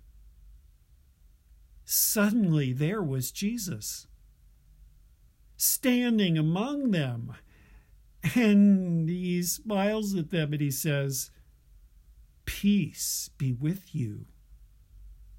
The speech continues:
And now Jesus could show them the scars of battle.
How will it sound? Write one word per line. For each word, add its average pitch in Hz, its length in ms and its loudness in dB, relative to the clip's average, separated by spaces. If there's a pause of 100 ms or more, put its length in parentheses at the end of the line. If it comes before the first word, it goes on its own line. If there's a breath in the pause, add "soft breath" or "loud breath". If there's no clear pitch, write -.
(1800)
And 143 200 0
now 165 460 -2
Jesus 151 640 -2
could 123 240 -8
show 143 480 -4
them 147 300 -2
the 127 120 -4
scars 135 840 -4
of 131 220 -6
battle. 120 600 -8